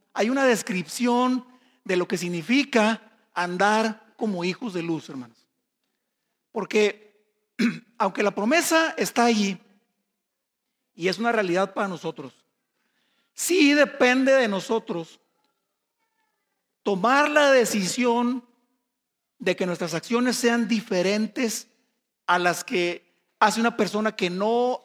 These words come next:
es de la luz y que vive en tinieblas. Hay que tomar la decisión, hermanos. Vamos a leer Efesios cinco, desde el versículo uno. Vamos a leer varios versículos ahí. Así que, por favor, téngalo ahí, listo. Eh, dice, "Sed, pues,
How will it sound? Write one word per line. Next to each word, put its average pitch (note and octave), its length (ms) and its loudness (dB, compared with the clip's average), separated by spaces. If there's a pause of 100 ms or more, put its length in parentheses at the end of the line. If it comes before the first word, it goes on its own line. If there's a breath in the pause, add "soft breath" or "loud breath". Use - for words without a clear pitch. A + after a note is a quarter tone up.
es A3 180 0
de A3+ 60 2
la G3+ 120 0
luz G#3 320 -2
y F#3+ 60 -8
que F3+ 140 -2
vive F#3 180 -2
en G3 80 -4
tinieblas. D3+ 580 -8 (280)
Hay F3+ 100 -2
que D4+ 80 -10
tomar A#3 240 -2
la B3 60 0
decisión, A3 340 -4
hermanos. D#3 320 -18 (540)
Vamos A3+ 200 0
a A#3+ 60 4
leer G#3+ 200 4
Efesios G#3+ 380 -2
cinco, A#3+ 420 -4 (920)
desde F3 200 -4
el D#3+ 40 -2
versículo F#3 420 -4
uno. F3+ 300 -6 (480)
Vamos F#3+ 180 -6
a G3 60 0
leer F#3 160 2
varios F#3 220 2
versículos E3 440 -6
ahí. E3 300 -4 (720)
Así C#3+ 200 -16
que, G#3 80 -12
por F#3+ 100 -8
favor, F3+ 200 0
téngalo F#3 320 0
ahí, F#3+ 200 0
listo. B3 380 -6 (1500)
Eh, F3 540 -4 (300)
dice, G3+ 280 0
"Sed, B3+ 380 2
pues, B3 460 2